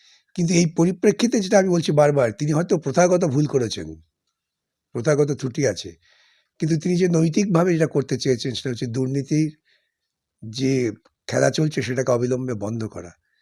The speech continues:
সুতরাং তার মধ্যে যেটা কাজ করেছে, আমার মনে হয় যে দ্রুততার সঙ্গে দুর্নীতির তদন্ত শেষ করো, এবং সেক্ষেত্রে বাধা পাওয়াতে হয়তো উনি ক্ষুব্ধ হয়েছেন।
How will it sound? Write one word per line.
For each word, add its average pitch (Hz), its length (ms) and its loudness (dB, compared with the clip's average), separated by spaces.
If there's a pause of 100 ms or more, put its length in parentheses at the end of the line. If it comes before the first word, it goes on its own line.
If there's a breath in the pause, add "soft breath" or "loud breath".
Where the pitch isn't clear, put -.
(340)
সুতরাং 156 280 -2 (100)
তার 175 260 4
মধ্যে 196 260 2
যেটা 180 180 0
কাজ 156 260 2
করেছে, 165 260 -2
আমার 151 180 4
মনে 131 220 0
হয় 104 220 -2 (540 loud breath)
যে 151 160 2
দ্রুততার 165 520 0
সঙ্গে 196 400 0
দুর্নীতির 156 480 0
তদন্ত 123 420 -2
শেষ 104 260 -8
করো, 101 280 -10 (560 soft breath)
এবং 151 200 0
সেক্ষেত্রে 175 460 0
বাধা 147 300 2
পাওয়াতে 156 400 2
হয়তো 131 300 -4
উনি 127 120 -4
ক্ষুব্ধ 123 300 -6
হয়েছেন। 110 440 -4